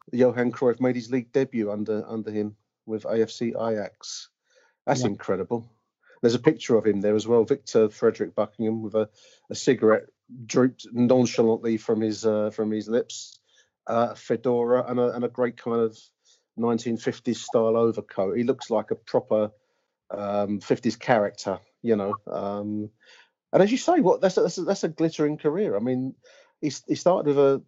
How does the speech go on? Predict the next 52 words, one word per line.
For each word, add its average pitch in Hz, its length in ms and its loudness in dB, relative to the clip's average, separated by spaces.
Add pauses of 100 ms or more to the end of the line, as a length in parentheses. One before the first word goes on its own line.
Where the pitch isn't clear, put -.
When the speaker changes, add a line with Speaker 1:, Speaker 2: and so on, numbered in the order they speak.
(160)
Speaker 1:
an 127 80 -2
amateur 151 300 -2
team 117 180 -2
called 127 200 -10
Pegasus, - 460 -2
I 98 100 -2
see, 104 200 -4
and 107 100 -2
they, 147 120 2
they 165 80 0
were 185 80 -6
quite 98 180 0
a 90 160 -6
big - 100 -10
name 101 240 -6
as 127 140 -8
well, 165 160 2
weren't 147 140 -2
they, 104 120 -6
in, 110 160 -4 (100)
in 127 60 -2
amateur 139 300 -4
football? - 340 -12 (160)
Speaker 2:
Yeah, 123 140 0
well, 113 80 -6
correct 139 300 -2
me 123 80 -2
if 110 100 -8
I'm 110 180 0
wrong, 113 240 2
but 92 140 0
I 110 60 -4 (100)
think 135 220 -4
they 101 160 -2
were 107 100 0
actually 107 680 -2 (640)
a 113 60 0
team 120 380 0
made 120 260 2
up 123 200 2
of 120 160 0
Oxford 127 460 -2
and 123 100 4
Un-, 123 380 4
uh, 120 180 2 (140)
Oxford 139 480 0 (120)
University 131 840 2 (120)
players 123 460 0
with 123 100 -6
Cambridge 120 440 -2
University 92 560 -2
players. 95 420 -6